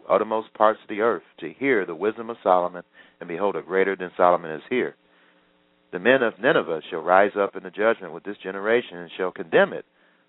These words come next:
for they repent they repented at the preaching of Jonas, and behold, a greater than Jonah is here.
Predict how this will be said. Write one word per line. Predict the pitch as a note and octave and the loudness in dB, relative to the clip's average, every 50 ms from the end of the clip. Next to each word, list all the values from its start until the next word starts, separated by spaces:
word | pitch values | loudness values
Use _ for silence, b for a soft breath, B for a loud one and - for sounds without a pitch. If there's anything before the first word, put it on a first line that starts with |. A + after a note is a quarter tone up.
| _ | _
for | - F2+ | -8 -2
they | E2+ G2 G#2+ A2 | 2 2 2 2
repent | F#2+ F#2+ F2 - - - C#3 G#2 E2 D#2+ _ _ _ _ _ _ _ _ _ _ _ _ _ _ - F#2 E2+ _ _ _ _ _ - F2+ | 2 -2 -10 -8 -4 -2 0 0 0 -2 _ _ _ _ _ _ _ _ _ _ _ _ _ _ -16 -16 -16 _ _ _ _ _ -4 -2
they | G2 | -2
repented | G#2 G2+ F#2 - - C#3+ C3+ A2 - | -2 -2 -4 -4 -2 0 0 0 0
at | - - F#2 - | 2 0 0 0
the | - G#2 | -2 -8
preaching | - - G#2+ G#2+ - A#2 A#2 A#2 | -10 -10 -10 -10 -10 -12 -10 -8
of | A2+ A2+ - _ _ _ _ _ _ _ _ _ - | -10 -10 -10 _ _ _ _ _ _ _ _ _ -2
Jonas, | A2+ G#2 F2+ D#2+ D2+ D2+ - | 0 0 0 0 -2 -8 -12
and | E2 D2+ | -14 -14
behold, | E2+ E2 E2 G2 G2 F2 D#2 | -12 -8 -4 -2 -2 -2 -2
a | D2 | -6
greater | C#2 E2 E2 E2 E2+ F2 E2+ | -6 -2 -2 -2 -2 -2 -6
than | - E2+ E2 - b b b b b b b - | -8 -12 -14 -16 b b b b b b b -4
Jonah | - F2 E2+ E2 D#2+ | -2 -2 -2 -2 -4
is | D2+ - - | -8 -4 0
here. | A#2+ A#2+ G#2 E2 D2+ | 4 4 6 4 4